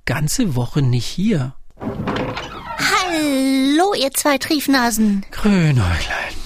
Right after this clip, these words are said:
Speaker 2: Ach ja, nur eine Triefnase zu sehen.
Speaker 1: Nein, keine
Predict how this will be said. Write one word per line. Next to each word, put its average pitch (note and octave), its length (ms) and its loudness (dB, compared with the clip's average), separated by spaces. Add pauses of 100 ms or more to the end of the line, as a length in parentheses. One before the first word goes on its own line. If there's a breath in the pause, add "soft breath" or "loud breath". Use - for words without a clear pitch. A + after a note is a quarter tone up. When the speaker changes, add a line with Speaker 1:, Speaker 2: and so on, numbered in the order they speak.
(160)
Speaker 2:
Ach D#4 120 -4
ja, A3 300 -2 (400)
nur D4 260 0 (120)
eine C#4+ 400 0
Triefnase A#3+ 760 -2
zu C4+ 180 0
sehen. B3 560 0
Speaker 1:
Nein, A#3 500 4 (260)
keine C#3 600 2